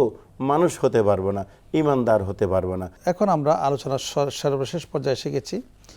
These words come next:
Speaker 2: আমাদের সর্বশেষ, এ, বক্তা, এ, উনি প্রথম সূত্রপাত করেছিলেন কিভাবে, এ, মানে ব্যবসা উন্নতি করার জন্য মূলনীতিগুলো কি কি?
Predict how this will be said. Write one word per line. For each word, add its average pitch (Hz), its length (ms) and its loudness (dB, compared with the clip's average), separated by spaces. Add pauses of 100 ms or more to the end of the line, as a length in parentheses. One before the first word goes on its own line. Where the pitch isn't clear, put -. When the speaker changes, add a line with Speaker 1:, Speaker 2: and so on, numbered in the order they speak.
(280)
Speaker 2:
আমাদের 127 240 -2
সর্বশেষ, 131 640 -4
এ, 127 180 0
বক্তা, 127 500 -2 (480)
এ, 123 260 -2
উনি 135 180 -2
প্রথম 147 380 -2
সূত্রপাত 170 540 -2
করেছিলেন 151 480 -2 (100)
কিভাবে, 156 680 2 (400)
এ, 131 80 -4
মানে 131 320 -2
ব্যবসা 151 640 4 (340)
উন্নতি 160 440 2
করার 160 260 6
জন্য 143 420 0 (360)
মূলনীতিগুলো 185 640 2
কি - 280 -10
কি? 143 160 -16